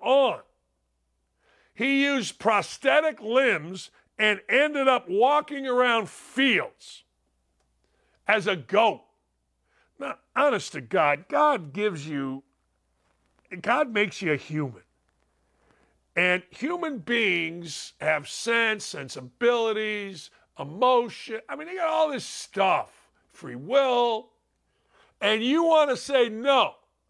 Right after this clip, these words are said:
Sitting around eating grass is a better way to live. This guy's only thirty-four years old, this clown.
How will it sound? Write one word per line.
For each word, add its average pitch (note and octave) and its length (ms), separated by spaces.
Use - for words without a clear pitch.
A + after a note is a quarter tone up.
Sitting E4 500
around A3+ 500
eating C4+ 360
grass F3 880
is G3+ 160
a F#3+ 80
better A#3 420
way A3 200
to G#3+ 80
live. G3 280
This C#4+ 140
guy's D#4+ 300
only B3 260
thirty-four B3 680
years A#3 260
old, C4+ 280
this D#3+ 240
clown. D3+ 400